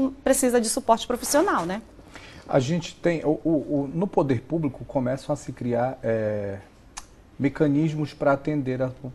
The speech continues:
Speaker 2: a população. É, você acha que esses espaços,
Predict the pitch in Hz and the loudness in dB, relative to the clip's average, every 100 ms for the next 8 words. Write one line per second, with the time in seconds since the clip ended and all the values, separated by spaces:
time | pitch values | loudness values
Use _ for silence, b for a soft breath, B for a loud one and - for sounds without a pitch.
0 | - 123 120 123 139 139 - 92 - - | -4 0 2 2 0 0 -2 -12 -14 -20
1 | b b b b - 110 110 101 - 139 | b b b b -8 0 0 0 -2 4
2 | 151 - 196 - 175 156 143 - 120 120 | 4 2 -6 -2 2 4 2 0 -4 -4
3 | - - 107 98 - 95 - | -6 2 2 2 -6 -14 -14